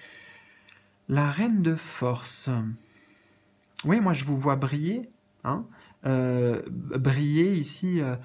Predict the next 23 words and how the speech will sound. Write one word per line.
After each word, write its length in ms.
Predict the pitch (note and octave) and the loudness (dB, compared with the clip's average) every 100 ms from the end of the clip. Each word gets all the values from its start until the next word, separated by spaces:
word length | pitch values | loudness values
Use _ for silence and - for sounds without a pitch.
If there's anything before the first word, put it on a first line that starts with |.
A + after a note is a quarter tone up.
| - - | -12 -14
on, 120 | - - | -10 -2
on 100 | C3+ | 0
le 60 | |
voit 140 | C3+ D#3 | 2 0
avec 100 | D3 | -2
ce 100 | C#3+ | -4
personnage, 440 | C3 - D3+ F3 | -6 -4 -2 0
on 100 | C#3 | 2
est 60 | C3 | 2
dans 100 | B2+ | 2
la 100 | B2+ | 0
confiance 500 | B2 C#3 - G#3 F3+ | 0 -2 0 -2 -2
aussi. 280 | D3+ - F#3+ | -4 -2 -2
Regardez, 520 | D3 C#3+ D3 E3+ D#3+ | 0 0 2 2 0
euh, 60 | A2 | -4
comme 160 | - C#3 | -2 -2
c'est 160 | - C3+ | 0 0
beau, 180 | D3 | 2
on 140 | D3 B2 | 2 2
a 40 | |
encore 360 | C3 C#3+ F3 E3 | 2 0 0 0
les 140 | C3 | 0
deux, 240 | B2+ - | -2 -8